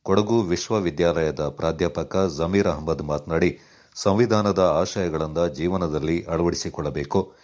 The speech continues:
ವಿದ್ಯಾರ್ಥಿಗಳು ಸೇರಿದಂತೆ ಸಾರ್ವಜನಿಕರು ಸಂವಿಧಾನದ ಪೀಠಿಕೆ ಮತ್ತು ಮೂಲಭೂತ ಹಕ್ಕುಗಳು ಮತ್ತು ಕರ್ತವ್ಯಗಳ ಬಗ್ಗೆ ಕಡ್ಡಾಯವಾಗಿ ತಿಳಿದುಕೊಳ್ಳಬೇಕು. ವಿಶ್ವದ ಅತ್ಯಂತ ವಿವರವಾದ ಸಂವಿಧಾನ ಭಾರತದ್ದಾಗಿದೆ.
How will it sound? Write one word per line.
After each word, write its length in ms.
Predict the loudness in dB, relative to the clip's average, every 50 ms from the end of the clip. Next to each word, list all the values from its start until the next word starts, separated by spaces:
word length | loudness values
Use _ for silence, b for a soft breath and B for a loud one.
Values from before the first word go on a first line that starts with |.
| B B B B B -4
ವಿದ್ಯಾರ್ಥಿಗಳು 600 | -2 0 4 4 4 4 4 2 0 0 0 0 -2
ಸೇರಿದಂತೆ 600 | -2 -4 -4 -4 -4 -4 -6 -6 -4 -4 -4 -4
ಸಾರ್ವಜನಿಕರು 800 | -4 -4 -4 -2 -2 0 0 -2 -2 -2 -4 -2 -2 0 0
ಸಂವಿಧಾನದ 760 | 0 -2 -2 0 0 0 0 0 0 -2 -2 -2 -2 -2 -2
ಪೀಠಿಕೆ 500 | -4 -4 -4 -4 -4 -4 -4 -2 -2 -2
ಮತ್ತು 360 | -2 -2 -4 -4 -4 -4 -4
ಮೂಲಭೂತ 540 | -4 -2 -2 0 0 0 0 -2 -4 -4 -4
ಹಕ್ಕುಗಳು 680 | -6 -6 -6 -8 -8 -6 -4 -2 0 2 2 2 0 0 B B B B B B B -2
ಮತ್ತು 380 | -2 0 0 0 0 0 0
ಕರ್ತವ್ಯಗಳ 680 | 0 0 0 0 0 0 0 0 0 2 2 2 2 0
ಬಗ್ಗೆ 400 | 0 0 -2 -4 -2 -2 -2 -2
ಕಡ್ಡಾಯವಾಗಿ 840 | -2 -2 -4 -4 0 2 2 2 2 2 2 0 -2 -2 -2 -2 -4
ತಿಳಿದುಕೊಳ್ಳಬೇಕು. 960 | -2 -2 -2 -2 -2 -2 -4 -6 -6 -6 -6 -6 -6 -8 -2 -2 -2 -2 B B B B B B B B B B
ವಿಶ್ವದ 360 | -2 0 0 2 4 4 4
ಅತ್ಯಂತ 580 | 4 4 2 2 0 0 -2 -2 -2 -2 -2 -2
ವಿವರವಾದ 840 | 0 0 0 0 -2 -2 -2 0 0 0 2 2 0 0 0 -2
ಸಂವಿಧಾನ 680 | -2 -4 -4 -2 -2 0 0 0 -2 -4 -2 -2 -2 -2
ಭಾರತದ್ದಾಗಿದೆ. 1080 | -2 -4 -4 -2 -2 -2 -2 -2 -4 -4 -2 -4 -4 -4 -2 0 0 0 0 -4 b